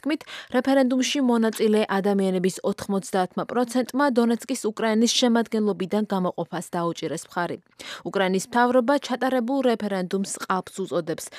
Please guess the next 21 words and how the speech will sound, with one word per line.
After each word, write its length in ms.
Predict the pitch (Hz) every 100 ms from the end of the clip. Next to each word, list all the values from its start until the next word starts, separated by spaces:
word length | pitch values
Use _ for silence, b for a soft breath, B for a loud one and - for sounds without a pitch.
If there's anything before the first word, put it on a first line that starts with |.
| B
და 120 | B 170
ამბობს, 300 | 185 240 -
რომ 140 | 294 277 B B
დასავლელი 680 | 247 262 247 277 269 262 247
და 100 | 240 277
უკრაინელი, 680 | 220 - 220 214 214 208 208
ე, 140 | - -
ო, 400 | - 190 185 180
კვლევითი 420 | - 220 214 226
სააგენტოებისგან 920 | - 208 202 208 202 190 185 - 196
მიღებული 500 | 185 185 180 175 170 180 196
ინფორმაციით, 560 | 247 247 240 240 285 - B B -
აღმოსავლეთ 580 | 247 285 254 277 285 247
უკრაინაში 520 | 233 226 220 214 220 226
მცხოვრები 520 | - 208 196 185 196
ადამიანების 680 | - 185 190 185 180 175 180
უმრავლესობას 680 | - 220 240 226 247 233 262 - B B
ერთიანი 560 | 240 - - 247 240 262
უკრაინის 520 | 208 - 190 175 185 -
შენარჩუნება 760 | - 185 170 - 165 151 120 -
სურს. 440 | - 180 -